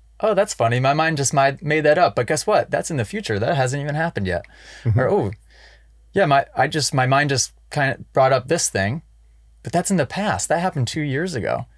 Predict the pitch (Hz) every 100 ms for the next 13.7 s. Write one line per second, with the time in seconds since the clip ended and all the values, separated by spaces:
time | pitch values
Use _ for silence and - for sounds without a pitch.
0 | _ _ 131 147 170 175 143 - 160 -
1 | - - 123 156 196 - 98 85 85 -
2 | _ - 123 - 143 123 156 170 120 107
3 | 95 90 90 123 - - _ _ 127 139
4 | 147 127 123 180 110 107 - - _ _
5 | _ _ - 139 147 156 - _ _ _
6 | - _ _ - 156 147 180 226 226 -
7 | - - _ _ _ _ _ _ _ _
8 | _ 117 127 139 147 143 160 147 143 165
9 | 127 - 131 123 143 135 135 131 127 -
10 | 165 - 117 107 107 107 131 123 131 123
11 | 120 - 143 151 - - _ _ _ _
12 | _ _ _ _ _ _ _ - 123 131
13 | 135 113 117 147 139 147